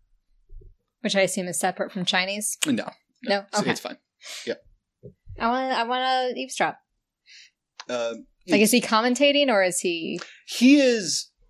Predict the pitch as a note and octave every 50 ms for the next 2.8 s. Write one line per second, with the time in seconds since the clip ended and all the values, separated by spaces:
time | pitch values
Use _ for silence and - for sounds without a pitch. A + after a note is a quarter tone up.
0 | _ _ _ _ _ _ _ _ _ _ _ _ _ _ _ _ _ _ _ -
1 | - - E3+ F#3 F3+ F3+ - - - - - E3 E3+ F3 F3 F3 F3 F3 E3+ E3
2 | - - - D3 C#3+ C#3 C3+ C3 C3 - - C3+ A#2+ A#2 A2+ G#2+